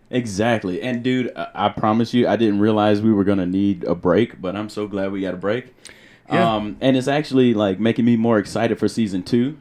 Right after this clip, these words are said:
Speaker 1: Like, we got some shit in the works. You guys, uh,
Speaker 2: I'm gonna be psyched. It's gonna be bigger,
Speaker 1: yeah.
Speaker 2: better.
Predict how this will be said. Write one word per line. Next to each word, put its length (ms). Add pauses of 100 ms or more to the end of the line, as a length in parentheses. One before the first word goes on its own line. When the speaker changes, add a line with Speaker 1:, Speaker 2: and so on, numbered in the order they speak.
(140)
Speaker 1:
Like, 180
we 80
got 160
some 140
shit 180
in 80
the 60
works. 420
You 120
guys, 380
uh, 60
Speaker 2:
I'm 300
gonna 60
be 40
psyched. 340
It's 120
gonna 100
be 60
bigger, 460
Speaker 1:
yeah. 120
Speaker 2:
better. 540